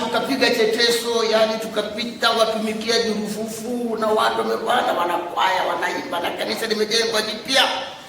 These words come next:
Basi mama mmoja akafa. Huyu mama alipokufa,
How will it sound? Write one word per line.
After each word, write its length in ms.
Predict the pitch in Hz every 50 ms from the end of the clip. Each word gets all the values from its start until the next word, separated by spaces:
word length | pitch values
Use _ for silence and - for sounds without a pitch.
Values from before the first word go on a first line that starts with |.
| - - - - - - - - - - - - - - - - - - - - - - - - - -
Basi 300 | 196 214 208 202 202 - - 190
mama 280 | 214 226 226 208 190 180
mmoja 400 | 180 180 180 180 180 180 160 143
akafa. 320 | - - - - 92 113 - - - - - - - - - - - - - - - - - - - - - - - - - - - - - - -
Huyu 120 | 190 196
mama 360 | 190 208 220 226 214 202 185
alipokufa, 640 | 170 175 170 180 180 175 - 214 214 - - 107